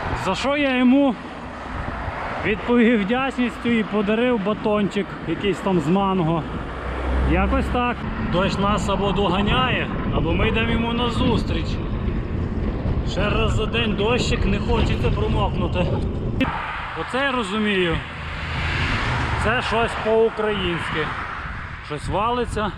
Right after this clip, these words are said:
ніхто його не чіпає. Нам десь тринадцять-чотирнадцять кілометрів до міста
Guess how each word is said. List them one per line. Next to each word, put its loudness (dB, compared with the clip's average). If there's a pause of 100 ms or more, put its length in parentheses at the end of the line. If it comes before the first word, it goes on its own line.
(840)
ніхто -2
його 2
не 0
чіпає. 0 (120)
Нам 0
десь 0
тринадцять-чотирнадцять 0
кілометрів 2
до 0
міста 0